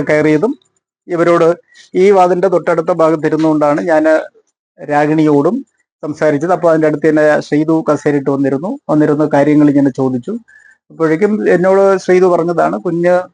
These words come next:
കുഞ്ഞിൻ്റെ അച്ഛൻ്റെ അടുത്ത്, അതായത് ശ്രീതുവിൻ്റെ ഭർത്താവിൻ്റെ അടുത്താണ് കിടന്നത്. ശ്രീതു തൊട്ടടുത്ത് കാണുന്നത് ആ കാണുന്നത് ഒരു ബാത്റൂമാണ്. ആ ബാത്റൂമിൽ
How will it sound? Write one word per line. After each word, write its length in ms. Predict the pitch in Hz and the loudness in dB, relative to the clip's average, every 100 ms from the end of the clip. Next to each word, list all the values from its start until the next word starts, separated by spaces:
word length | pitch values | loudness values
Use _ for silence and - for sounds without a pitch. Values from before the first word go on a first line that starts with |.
| _ _ _ - | _ _ _ -4
കുഞ്ഞിൻ്റെ 280 | 147 156 151 | -2 0 0
അച്ഛൻ്റെ 260 | - 147 | 0 0
അടുത്ത്, 160 | 117 110 95 | 0 -4 -2
അതായത് 240 | 143 165 175 | 0 0 0
ശ്രീതുവിൻ്റെ 400 | 160 160 165 170 | 0 2 0 0
ഭർത്താവിൻ്റെ 420 | 143 127 151 147 147 | -2 0 0 0 -4
അടുത്താണ് 260 | 139 135 131 | -2 -2 -2
കിടന്നത്. 340 | 123 120 123 165 _ - - _ - | -4 -4 -8 -12 _ -20 -20 _ -2
ശ്രീതു 300 | 165 165 175 175 - _ _ _ | 0 4 2 2 -4 _ _ _
തൊട്ടടുത്ത് 380 | 160 180 170 170 | -6 -4 -2 0
കാണുന്നത് 340 | 156 160 156 147 | 0 2 2 2
ആ 20 | 147 143 | 2 2
കാണുന്നത് 280 | 143 147 135 | 2 2 0
ഒരു 60 | 127 | 0
ബാത്റൂമാണ്. 520 | 135 160 156 131 131 226 _ _ _ _ _ 679 740 _ - _ - _ _ _ - | 0 0 0 -2 -2 -10 _ _ _ _ _ _ _ _ -20 _ -20 _ _ _ -2
ആ 140 | 156 175 - - 165 | 0 2 0 -4 0
ബാത്റൂമിൽ 440 | 156 170 165 165 | 0 2 0 0